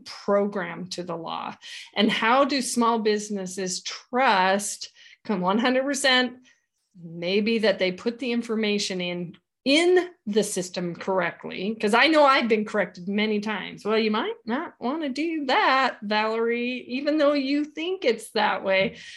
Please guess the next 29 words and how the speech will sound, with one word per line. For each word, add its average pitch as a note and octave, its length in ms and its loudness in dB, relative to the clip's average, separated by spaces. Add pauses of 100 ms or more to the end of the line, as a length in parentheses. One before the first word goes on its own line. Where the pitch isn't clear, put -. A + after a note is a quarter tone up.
(360)
by A3 300 4
a A3 120 2
tax G3+ 380 -4
professional. - 580 -14
I A3+ 120 2
have A3+ 180 2
been C4 160 2
corrected G3+ 440 -2
by F3 160 -10
it, - 140 -8
right? F#3+ 240 0
So A3+ 220 0 (520)
I C4+ 460 6
know D#4 560 6 (100)
for C4 200 4
a - 60 2
<laughs> F4 140 0
fact - 520 0 (560)
that G#3 300 -2 (120)
I B3 280 6
am B3+ 320 0
not A#3 440 0 (100)
a G3+ 220 -6
tax F#3 380 -6
professional. F3+ 840 -8
<laughs> - 40 0 (1120)
And E4+ 120 -2
so F4+ 240 -2 (340)
<laughs> A4 160 6